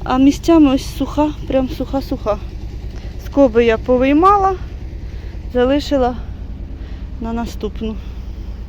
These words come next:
Так, все, йдемо до хати, трохи відпочину. Щас полю полуницю, переміщу. Це один сорт, це ранню я насадила вуса.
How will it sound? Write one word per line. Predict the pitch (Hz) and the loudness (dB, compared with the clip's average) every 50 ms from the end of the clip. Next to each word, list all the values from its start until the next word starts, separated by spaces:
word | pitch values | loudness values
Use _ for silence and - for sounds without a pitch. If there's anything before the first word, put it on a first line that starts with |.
| - - - - - - - - - - - - - - - - | -12 -10 -10 -10 -10 -10 -10 -10 -10 -10 -10 -10 -10 -10 -8 -6
Так, | 320 302 - - | -6 -6 -6 -6
все, | - 302 294 269 | -4 -2 -2 0
йдемо | 262 240 269 277 269 247 | 0 0 0 0 0 0
до | 247 247 | -2 -4
хати, | - - 330 320 - - 240 226 - - - - | -2 -2 -2 -2 -2 -4 -6 -6 -6 -8 -6 -6
трохи | 247 254 - - 247 | -4 -4 -4 -2 -4
відпочину. | 233 226 - - 233 240 - - 311 320 277 240 226 | -4 -4 -4 -4 -4 -4 -2 -2 -2 0 0 -2 -2
Щас | - 247 240 - - | -2 -4 -4 -4 -4
полю | - 247 226 240 226 - | -2 -2 -2 -2 -2 -2
полуницю, | 240 240 233 247 277 339 359 - - 240 - - - - - - - - - - - - - - - | -2 -2 -2 0 0 0 0 -2 -4 -6 -6 -8 -8 -8 -8 -8 -8 -8 -8 -8 -8 -8 -8 -6 -4
переміщу. | 240 226 240 233 240 - - 233 | -4 -2 -2 -4 -4 -6 -6 -6
Це | - - 262 269 277 - - - | -2 0 0 0 0 0 -4 -4
один | - 240 233 285 269 269 | -2 0 2 4 2 4
сорт, | - - 233 208 - - - - - - | 4 4 2 2 0 -4 -8 -8 -8 -2
це | - 254 247 | 2 6 8
ранню | 247 247 233 220 220 214 | 10 10 8 8 4 2
я | 214 214 208 214 - - - - - - - - - - - | 0 0 0 0 -2 -4 -6 -8 -8 -8 -8 -8 -8 -8 -6
насадила | - 226 226 - 240 220 202 226 226 220 214 | -4 -4 -2 -2 0 2 4 4 4 4 2
вуса. | 214 214 220 214 - 247 240 | 2 -2 -4 -4 -2 -4 -4